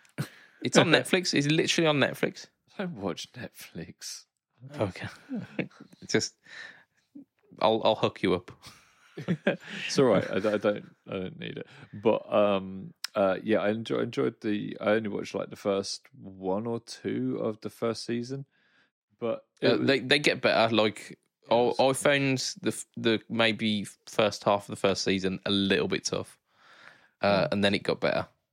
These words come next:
Speaker 1: I see what you mean, though. It's definitely of its time. You know,
Speaker 2: Yeah.
Speaker 1: so
Speaker 2: Oh, yeah, yeah,
Speaker 1: very
Speaker 2: yeah, there's
Speaker 1: much.
Speaker 2: But there's, there's some things that are quite,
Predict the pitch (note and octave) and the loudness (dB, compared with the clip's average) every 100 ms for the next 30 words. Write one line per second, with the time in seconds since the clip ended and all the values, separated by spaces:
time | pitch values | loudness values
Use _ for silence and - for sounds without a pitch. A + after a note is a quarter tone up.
0 | _ G#2+ - D3 C#3 A#2+ A2 F#2+ F#2 - | _ -16 -6 -2 -2 -2 -4 -6 -10 -10
1 | - G2 - - F2+ E2+ - - D#2 D#2+ | -4 -4 -6 -10 -10 -10 -12 -14 -14 -16
2 | - _ _ _ _ _ _ _ - F2 | -20 _ _ _ _ _ _ _ -20 -20
3 | - - A2+ F2 - - F#3+ C#3 C#3 G2 | -16 -2 -2 -2 0 2 4 4 4 4
4 | F#2 G2 F#2 F#2 - - - - _ _ | 6 4 4 0 -4 -8 -16 -18 _ _
5 | _ _ _ _ _ _ _ _ _ _ | _ _ _ _ _ _ _ _ _ _
6 | _ _ - A#2+ C3+ C3+ C#3 C#3+ C#3 - | _ _ -6 0 2 2 0 0 4 4
7 | F3 - G#2+ F#2 D#2 G2 - _ - _ | 4 2 2 2 2 2 -2 _ -20 _
8 | - - A2+ G#2+ G2 | -6 2 4 4 2